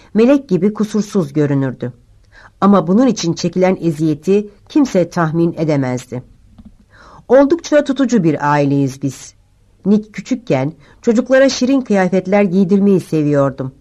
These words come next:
Büyük çocuklar ise her zaman şık ve zengin görünürlerdi.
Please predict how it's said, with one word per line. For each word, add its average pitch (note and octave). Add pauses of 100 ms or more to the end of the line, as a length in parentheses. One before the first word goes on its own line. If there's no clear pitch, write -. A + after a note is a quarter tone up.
(520)
Büyük G3+
çocuklar D3+
ise G3 (180)
her C#4
zaman A#3
şık D4+
ve B3
zengin G#3
görünürlerdi. C#3+